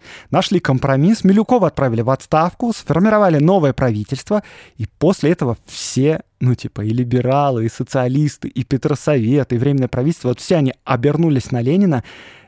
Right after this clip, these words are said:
и такие: типа спрашивают: «Ты че творишь? Ты вообще нормальный?» А, Ленин объясняет позицию партии на Всероссийской конференции большевиков.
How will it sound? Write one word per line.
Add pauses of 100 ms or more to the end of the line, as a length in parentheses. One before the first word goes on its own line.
(160)
и
такие: (340)
типа
спрашивают: (160)
«Ты
че
творишь? (400)
Ты
вообще
нормальный?» (1040)
А,
Ленин (420)
объясняет
позицию
партии (120)
на
Всероссийской
конференции
большевиков.